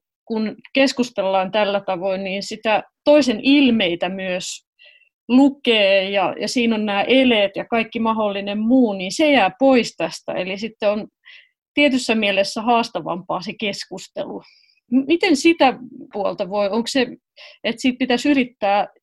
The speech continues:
kommunikoida videokeskustelujen kautta, koska ne eleethän on iso osa sitä viestintää ja siinä voi tulla väärinkäsityksiäkin, jos, jos ei niitä ole.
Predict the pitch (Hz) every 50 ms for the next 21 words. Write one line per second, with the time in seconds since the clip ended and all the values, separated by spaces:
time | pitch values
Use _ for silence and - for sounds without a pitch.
0 | _ _ _ _ _ _ - 285 294 294 262 240 226 202 190 190 - - 202 202
1 | 202 202 190 208 254 254 247 214 208 208 - 240 240 247 - - 208 - - 202
2 | 196 190 185 180 196 190 - 214 208 202 190 196 - - 190 - 202 196 - -
3 | - 208 202 - - - - - _ - 240 247 294 302 285 233 214 220 226 208
4 | 208 214 214 247 277 262 - 214 180 - 208 208 - 196 - - - 196 - -
5 | 202 196 190 - _ _ _ _ - - 196 233 240 214 196 196 - - - -
6 | 185 170 _ - 190 170 180 185 185 - _ _ _ _ - 196 202 208 - 277
7 | 269 247 226 233 226 226 - - _ _ _ _ _ _ _ - 240 240 226 220
8 | 262 262 247 202 190 185 - 196 208 202 175 170 170 165 - - - 180 165 -
9 | - 175 175 170 185 170 - - - _ - 185 185 185 - 190 185 196 208 202
10 | 190 - - - - 185 185 175 - - - _